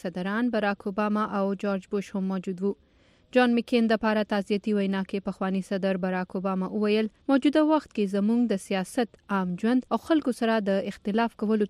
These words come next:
طریقې ډېرې کمزوري شوي دي." اوباما موجوده صدر ډانلډ ټرمپ نوم وانه غستو، خو وی ویل، "د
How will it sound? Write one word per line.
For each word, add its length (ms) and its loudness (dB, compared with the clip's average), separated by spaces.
طریقې 340 -2
ډېرې 400 2
کمزوري 400 2
شوي 260 2
دي." 60 2
اوباما 300 2
موجوده 380 6
صدر 260 4
ډانلډ 320 0
ټرمپ 300 0
نوم 180 4
وانه 300 2
غستو، 260 0
خو 180 0
وی 100 6
ویل، 260 4
"د 220 -6